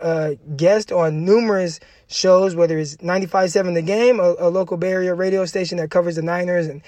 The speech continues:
different Bay Area sports. Um, I've been on a, a, a podcast for the Panthers, uh, the Colts. Um, anytime anybody hits me up and asks me to come on the podcast, man, I'm on it. And I just love talking football,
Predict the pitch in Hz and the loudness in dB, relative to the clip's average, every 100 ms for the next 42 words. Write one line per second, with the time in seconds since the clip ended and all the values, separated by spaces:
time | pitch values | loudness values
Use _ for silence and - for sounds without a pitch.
0 | - _ - 196 175 190 190 185 175 160 | -20 _ 0 2 2 2 2 2 -2 0
1 | 208 202 190 - _ - _ _ - 170 | 2 2 -2 -10 _ -20 _ _ -4 0
2 | 170 160 156 143 143 _ - 151 185 170 | 2 2 0 -4 -10 _ -8 -2 2 2
3 | 165 156 147 147 151 147 160 190 185 202 | 2 -2 -4 -6 -8 -6 -2 0 0 2
4 | 190 170 190 170 151 - - 262 262 220 | 2 2 0 0 0 -6 0 2 2 0
5 | 262 254 226 185 - 175 170 156 143 170 | 0 0 -2 -8 -4 -2 -2 -4 -8 -14
6 | - - 240 254 - - - - _ _ | -12 2 4 4 -2 -18 -18 -20 _ _
7 | _ _ 175 170 - 285 254 262 247 220 | _ _ -4 -4 2 0 2 0 2 2
8 | 233 214 202 196 185 208 196 190 190 180 | 2 2 2 2 2 2 0 -2 0 0
9 | 160 156 175 170 180 165 170 165 160 170 | -4 -4 -2 -2 -4 -4 -4 -4 -4 -2
10 | 170 160 175 165 170 165 - 151 160 151 | -2 -2 -4 -4 -6 -8 -8 -6 -4 -4
11 | 123 151 147 139 120 _ _ _ _ _ | -6 -6 -6 -6 -14 _ _ _ _ _
12 | - 160 156 147 160 180 208 196 202 214 | -4 0 0 -2 0 0 2 0 0 0
13 | 202 190 220 190 - | -4 -4 -6 -8 -12